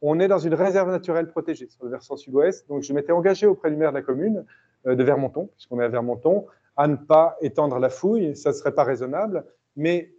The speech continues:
il est très probable qu'un jour, des collègues spécialistes ouvrent des fouilles uniquement sur le rempart et sur une surface plus importante.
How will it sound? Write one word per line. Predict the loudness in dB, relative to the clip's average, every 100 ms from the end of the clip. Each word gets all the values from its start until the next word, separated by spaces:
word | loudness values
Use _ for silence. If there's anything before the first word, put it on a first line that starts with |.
| -12
il | -6 -4
est | -4
très | -4
probable | -4 -2 0 -2 -4 -12 _ _ -8
qu'un | -8
jour, | -4 -2 -4 -8 _
des | -12 -8
collègues | 0 0 0
spécialistes | -6 -8 -6 -4 -6 -6 -8 -8 _ _ _ _ -2
ouvrent | -2 -2
des | 0 0
fouilles | 0 -2 -2 -4 0
uniquement | 2 2 0 -4 -6
sur | -4 -2
le |
rempart | -2 2 2 2
et |
sur | -2 -2
une | 0
surface | 0 0 0
plus | 2 0
importante. | 2 0 0 -4